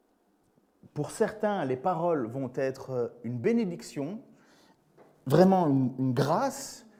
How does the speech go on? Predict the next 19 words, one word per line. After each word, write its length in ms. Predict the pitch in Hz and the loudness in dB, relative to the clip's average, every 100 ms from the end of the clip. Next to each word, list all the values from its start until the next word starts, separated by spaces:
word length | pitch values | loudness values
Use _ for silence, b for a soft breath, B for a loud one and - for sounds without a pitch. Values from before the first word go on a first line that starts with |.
| b b - | b b -10
un 100 | 135 | -8
privilège. 880 | 131 302 247 220 175 160 262 254 - - b b b b b | 0 4 4 4 4 2 -2 -6 -16 -20 b b b b b
Vous 160 | 135 151 | 0 2
avez 180 | 147 170 | 6 6
le 120 | 151 | 4
privilège 680 | - 302 254 233 214 208 190 | 2 4 4 6 4 2 -2
d'entendre 480 | 170 165 165 151 | -4 -2 -4 -4
ce 140 | 135 143 | -2 -2
que, 280 | - 135 127 B - | 2 0 0 B -6
ce 120 | 156 | -2
que 140 | 143 | 2
la 120 | 147 | 2
parole, 440 | 139 143 147 139 131 - | 2 2 2 0 -4 -2
parabole 320 | 135 139 131 | 0 0 0
vous 140 | 131 | 0
dit. 180 | 135 254 | 0 0
D'ailleurs, 260 | 143 143 139 | 2 2 2
Jésus 280 | 139 139 | -2 -2
dit, « 220 | 135 175 | -2 -2